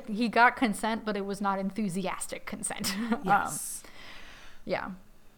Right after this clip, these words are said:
Speaker 1: So he's with this woman, Harriet. Um, they, like, kind of get married a second time to make sure it's legitimate because they, like, kind of, they have children together. And, like, I,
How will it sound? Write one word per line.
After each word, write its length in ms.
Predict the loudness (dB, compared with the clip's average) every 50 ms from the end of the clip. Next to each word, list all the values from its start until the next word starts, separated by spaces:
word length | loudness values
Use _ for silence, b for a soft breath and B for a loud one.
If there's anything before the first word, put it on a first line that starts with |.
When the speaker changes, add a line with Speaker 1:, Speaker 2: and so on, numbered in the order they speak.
| -20 -20 -18 -18 -18 -16 -8
Speaker 1:
So 240 | 0 2 4 4 4
he's 280 | 4 4 2 2 2
with 200 | 2 2 2 2
this 200 | 0 -2 -2 -2
woman, 240 | -2 -2 0 0 0
Harriet. 600 | 0 2 2 2 4 4 4 4 6 4 4 4 2
Um, 520 | 0 0 0 0 -2 -2 -2 -4 -6 -6 -4
they, 400 | -2 0 0 0 0 0 0 -2 -2
like, 200 | -2 -2 -2 -2
kind 220 | -2 -2 0 2 2
of 100 | 0 0
get 160 | 0 -2 0
married 260 | 0 0 0 0 0 -2
a 40 | -2
second 340 | -2 -2 -2 0 0 -2 -2
time 280 | 0 0 0 0 0 -2
to 80 | -4
make 140 | -4 -6 -6
sure 140 | -6 -6 -6 -6
it's 120 | -6 -6
legitimate 480 | -6 -6 -2 -2 0 0 0 0 -2 -2
because 260 | -6 -6 -6 -6 -4
they, 140 | -2 -2 -2
like, 200 | -2 -4 -6 -6
kind 220 | -6 -4 -2 -2 -2
of, 100 | -2 -4 -8 -14 -16 -18 -10 -4
they 100 | -2 -2 -2
have 360 | 2 4 4 4 4 2 -2
children 440 | 0 2 4 4 4 4 2 2 2
together. 560 | 0 -2 0 2 2 2 4 2 2 2 2
And, 280 | 0 0 0 0 -2 -2 -4 -2 2
like, 320 | 4 4 4 4 2 4
I, 360 | 6 6 6 6 0 -2 -4